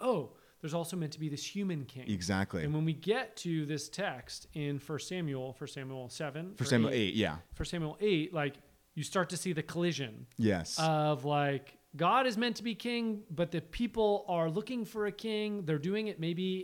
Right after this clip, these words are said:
Speaker 1: in a wrong way.
Speaker 2: Yeah, the motive is, becomes
Speaker 1: Yeah,
Speaker 2: the big, big
Speaker 1: is,
Speaker 2: deal
Speaker 1: is
Speaker 2: here.
Speaker 1: the issue.
Speaker 2: Mm-hmm.
Speaker 1: Um, but you're starting to see, oh, they're actually, like, the expectation for a king
Speaker 2: Mm-hmm.
Speaker 1: is actually planted
Speaker 2: It's,
Speaker 1: by
Speaker 2: yeah,
Speaker 1: God. It
Speaker 2: yes,
Speaker 1: makes sense.
Speaker 2: yes.
Speaker 1: But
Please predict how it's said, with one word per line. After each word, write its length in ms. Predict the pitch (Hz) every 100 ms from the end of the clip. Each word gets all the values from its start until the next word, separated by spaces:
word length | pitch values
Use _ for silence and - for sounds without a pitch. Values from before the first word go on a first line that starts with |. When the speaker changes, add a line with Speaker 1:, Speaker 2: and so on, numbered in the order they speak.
| 180
Speaker 1:
in 140 | 170
a 220 | 160 151 143
wrong 440 | 135 156 165 147
way. 240 | 135 131 95
Speaker 2:
Yeah, 160 | 101
the 100 | 92
motive 460 | 98 104 117 101 87
is, 140 | 90
becomes 360 | 87 - 107 104
Speaker 1:
Yeah, 220 | 180 113
Speaker 2:
the 80 | 107
big, 300 | 98 98 87
big 140 | 98
Speaker 1:
is, 100 | 87 104
Speaker 2:
deal 160 | 95
Speaker 1:
is 60 | 85 87
Speaker 2:
here. 60 | 73
Speaker 1:
the 180 | 165
issue. 520 | 196 - 156 143 156 196
Speaker 2:
Mm-hmm. 240 | 104 82
Speaker 1:
Um, 580 | 156 143 135 127 123 120 - _ _
but 100 | 175
you're 100 | 160
starting 260 | - 202 175
to 60 |
see, 240 | 160 196 196
oh, 140 | 220
they're 200 | 220 220 -
actually, 540 | 202 - 247 208 202 -
like, 200 | 170 160 - _ _
the 120 | 196 -
expectation 800 | 247 - 214 - 196 233 254 233
for 240 | - 196
a 60 | 175
king 400 | - 165 135 127
Speaker 2:
Mm-hmm. 440 | 107 98 110 87 80 - _ -
Speaker 1:
is 160 | 175
actually 400 | 185 185 - 190
planted 680 | 180 - 269 226 151 110 - _ _
Speaker 2:
It's, 200 | 127 113 -
Speaker 1:
by 180 | 196
Speaker 2:
yeah, 200 | 214 127
Speaker 1:
God. 340 | 113 170 151 143
It 40 |
Speaker 2:
yes, 160 | 110 98
Speaker 1:
makes 120 | 95
sense. 520 | - - 208 175 147
Speaker 2:
yes. 460 | 202 190 165 - - -
Speaker 1:
But 360 | 151 151 156